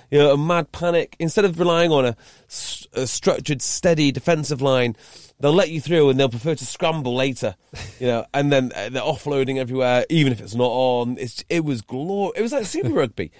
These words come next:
Speaker 1: It's a sort of Gaelic Super Rugby. That's what it is.
Speaker 2: Beautiful.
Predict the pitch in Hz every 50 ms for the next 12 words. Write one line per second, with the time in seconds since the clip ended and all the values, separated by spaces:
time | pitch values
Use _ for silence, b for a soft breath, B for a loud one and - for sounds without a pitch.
0 | b b b b - 208 208 220 220 - - - - - 240 233 - - 196 208
1 | - 180 233 226 240 214 - - - - 240 240 233 226 190 170 135 120 107 95
2 | 87 - - - - - 113 110 123 117 80 80 - - - _ _ _ _ _
3 | _ _ - 110 104 113 117 113 - - 104 98